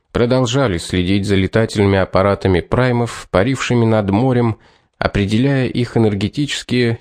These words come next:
температурные, магнитные и механические параметры, а также оценивая вооружение и силовые поля. Датчикам удалось зафиксировать несколько видов летательных устройств чужаков.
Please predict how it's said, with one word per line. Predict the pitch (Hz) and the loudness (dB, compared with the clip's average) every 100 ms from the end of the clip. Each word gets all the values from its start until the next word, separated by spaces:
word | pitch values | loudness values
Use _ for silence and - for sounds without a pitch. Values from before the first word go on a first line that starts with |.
| - | -8
температурные, | 151 143 110 101 - 131 120 120 113 107 - _ | -6 -2 0 0 0 0 2 2 2 0 -4 _
магнитные | 139 151 107 98 127 117 110 107 101 _ | -2 -2 2 2 2 2 2 2 -2 _
и | - | -4
механические | 143 127 113 110 123 - 117 113 | -2 0 0 0 0 -4 -2 -2
параметры, | - 113 107 95 85 - - 123 _ _ _ _ | 2 2 2 2 0 -2 -4 -6 _ _ _ _
а | - 87 | -2 0
также | - 165 156 | 0 -2 -2
оценивая | - 143 - 143 135 127 127 120 | -2 -4 0 0 0 0 0 0
вооружение | 113 107 101 107 143 135 131 | 0 2 0 0 0 0 0
и | - | -2
силовые | 117 113 107 95 98 101 | -2 0 2 2 2 0
поля. | - 98 95 85 - _ _ _ _ - | 0 2 2 -2 -6 _ _ _ _ -4
Датчикам | 85 101 170 - 190 180 | 0 0 -2 -4 -2 0
удалось | 147 143 170 | 0 0 0
зафиксировать | 139 139 131 - 143 147 135 131 | -2 -2 -4 -2 -2 0 -2 -2
несколько | 107 101 147 - 135 131 | 0 0 0 -2 -2 0
видов | 117 156 107 90 | 0 0 0 -2
летательных | 92 87 101 98 95 82 | -2 0 0 2 0 0
устройств | 95 - 104 107 - | -2 -2 0 0 -2
чужаков. | - 113 120 135 98 71 - | -4 0 0 0 -2 -2 -6